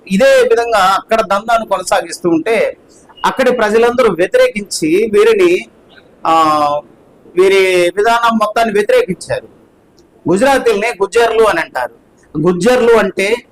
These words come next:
పట్టుకుంటే వదలరు, సాధించేంత వరకు వదలరు,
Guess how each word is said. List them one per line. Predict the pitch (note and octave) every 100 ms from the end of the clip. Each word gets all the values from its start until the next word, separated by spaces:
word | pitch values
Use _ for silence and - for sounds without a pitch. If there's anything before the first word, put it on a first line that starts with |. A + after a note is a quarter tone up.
| _ - -
పట్టుకుంటే | F3+ - A#3+ A#3 G#3+ G#3 G#3+
వదలరు, | G#3+ F3+ F#3+ F#3 F3+ F#3 F3 D3
సాధించేంత | - E3 E3+ G3 F3+ G3+ - F#3+ F3+ F#3
వరకు | F3 G3 G3+
వదలరు, | E3 E3 E3 D#3 D#3 D#3+ B2+